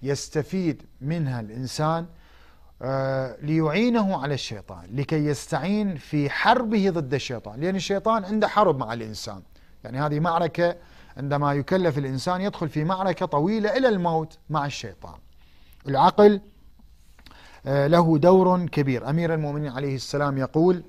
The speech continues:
"العاقل من رفض الباطل"، يعني العاقل يعني من يستفيد من العقل في رفض الباطل، لكن من لا يستفيد من العقل قد لا يرفض الباطل وقد ينساق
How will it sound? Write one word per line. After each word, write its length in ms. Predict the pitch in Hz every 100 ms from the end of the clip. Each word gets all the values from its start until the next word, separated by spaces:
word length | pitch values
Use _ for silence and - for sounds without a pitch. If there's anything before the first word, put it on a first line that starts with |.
| -
"العاقل 640 | 135 131 151 185 190 190 190
من 100 | 147
رفض 380 | 123 143 147 135
الباطل"، 480 | 120 98 90 - 80 - - - - -
يعني 320 | 107 120 113 - - -
العاقل 480 | 113 123 160 160 170
يعني 220 | 147 147
من 160 | 143 143
يستفيد 500 | 127 135 120 160 147
من 140 | 139
العقل 580 | 135 - 180 220 220 208 - -
في 200 | 147 156
رفض 240 | 170 151
الباطل، 480 | 147 110 98 85 95
لكن 340 | 131 139 143
من 420 | 139 139 135 135 123 - - 131
لا 200 | 165 185
يستفيد 480 | 160 160 127 135
من 100 | 127
العقل 520 | 123 117 139 170 175 175 - -
قد 140 | 147 135
لا 180 | 214 285
يرفض 260 | - 165
الباطل 440 | 156 127 117 113 110
وقد 320 | 123 143 123 - - - 131
ينساق 800 | 156 151 - 220 233 208 -